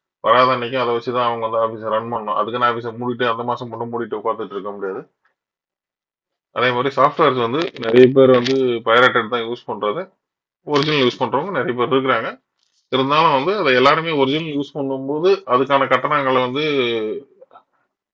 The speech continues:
அஹ், கஸ்டமர்கிட்ட தான் வாங்கி தான் நம்ம வந்து அந்த ஒரிஜினல் சாஃப்ட்வேர்ஸ் வாங்க முடியும். அந்த பைரேட்டட் யூஸ் பண்றவங்க வந்து குறைச்சலா வந்து சார்ஜ் பண்றதுனால வந்து மத்தவங்களுக்கும் பாதிப்பு அடையுது.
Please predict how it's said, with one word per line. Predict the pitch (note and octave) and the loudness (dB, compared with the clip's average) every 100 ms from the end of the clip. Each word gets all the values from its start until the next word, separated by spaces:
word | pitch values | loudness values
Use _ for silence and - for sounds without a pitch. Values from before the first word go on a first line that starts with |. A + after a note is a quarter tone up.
| _ _ - | _ _ -4
அஹ், | A2+ A2+ | -2 -2
கஸ்டமர்கிட்ட | - C#3+ C3 C3 | -4 -4 -2 0
தான் | C#3 C3+ | 2 4
வாங்கி | B2 C3+ C3+ | 4 4 2
தான் | D3 | 2
நம்ம | C3 A#2+ | 2 0
வந்து | C3 | -2
அந்த | A#2+ | -2
ஒரிஜினல் | A#2 A2+ A#2+ | -2 -4 -4
சாஃப்ட்வேர்ஸ் | A#2+ G#2+ A2+ - | -4 -4 -6 -4
வாங்க | A2 A2+ A2 | -2 -2 -4
முடியும். | G2+ A2 C3+ _ _ _ _ _ _ _ | -4 -6 -6 _ _ _ _ _ _ _
அந்த | C#3+ C3 | -6 0
பைரேட்டட் | C3 C#3+ D#3 D3 C3+ | 4 4 4 4 4
யூஸ் | C3 | 4
பண்றவங்க | C#3+ B2 B2+ B2+ | 0 2 2 0
வந்து | D3 | 0
குறைச்சலா | C3 C3 C3 C#3+ C3+ | 2 2 2 4 4
வந்து | B2+ B2 | 2 0
சார்ஜ் | B2+ B2 B2 | 0 0 0
பண்றதுனால | A#2+ A#2 A#2 A#2 C3 C3+ | 0 0 0 0 0 2
வந்து | C3 D#3+ C#3+ B2+ A#2+ A2+ | 4 6 8 10 8 8
மத்தவங்களுக்கும் | A2+ B2+ B2 B2+ C3+ A#2 | 4 6 6 6 4 2
பாதிப்பு | A#2 A2+ A2 A2 | 2 2 0 -2
அடையுது. | G2+ G2 | -2 -2